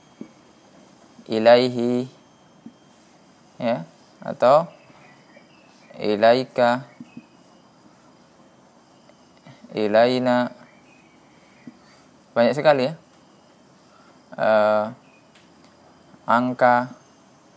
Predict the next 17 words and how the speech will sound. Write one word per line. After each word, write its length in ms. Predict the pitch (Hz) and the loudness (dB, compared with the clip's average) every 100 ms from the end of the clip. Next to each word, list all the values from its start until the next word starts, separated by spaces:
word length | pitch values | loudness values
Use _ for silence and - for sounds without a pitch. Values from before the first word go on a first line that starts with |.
| _ _ _ - _ _ - - _ _ _ - | _ _ _ -20 _ _ -20 -20 _ _ _ -6
anhu, 640 | 120 127 127 127 123 123 127 _ _ _ - - _ - | -2 -2 -2 -4 -4 -4 -8 _ _ _ -20 -20 _ 0
dan 160 | 123 | 4
lain 160 | 135 143 | 4 2
sebagainya. 400 | 135 117 117 92 - - - _ _ - | 2 0 0 -4 -12 -20 -20 _ _ -4
Ya, 80 | |
itu 160 | 120 143 | -2 -2
namanya 240 | 131 139 | -2 -2
semua 320 | 143 135 151 165 - - - - - | -4 -2 -2 -2 -10 -20 -20 -20 -14
domir 640 | 107 110 113 117 143 156 160 - - | 0 4 6 6 6 4 2 -16 -12
jar 320 | 120 131 127 | 2 4 4
muttasil. 880 | 120 127 - 107 117 110 110 110 107 123 - - - - - - - - - | 0 -2 0 0 0 0 2 0 -2 -8 -20 -20 -20 -20 -20 -20 -20 -20 -20
Semoga, 560 | - 120 120 127 143 151 - - - - - - - | -6 -2 4 6 6 4 -12 -20 -20 -20 -20 -20 -8
ya, 320 | 123 127 131 | -4 -4 -4
ini 400 | - 123 131 143 147 - - _ - - - - - - - - - - - _ - | -6 -4 -4 -6 -10 -20 -20 _ -20 -20 -20 -20 -20 -20 -20 -20 -20 -20 -20 _ -6
bermanfaat 560 | 120 120 117 127 170 - - - - - - - | 0 4 4 4 4 0 -8 -18 -20 -20 -14 -12
tentang 320 | - 120 123 | -8 -4 -2
domir. 320 | 117 110 135 | 0 0 0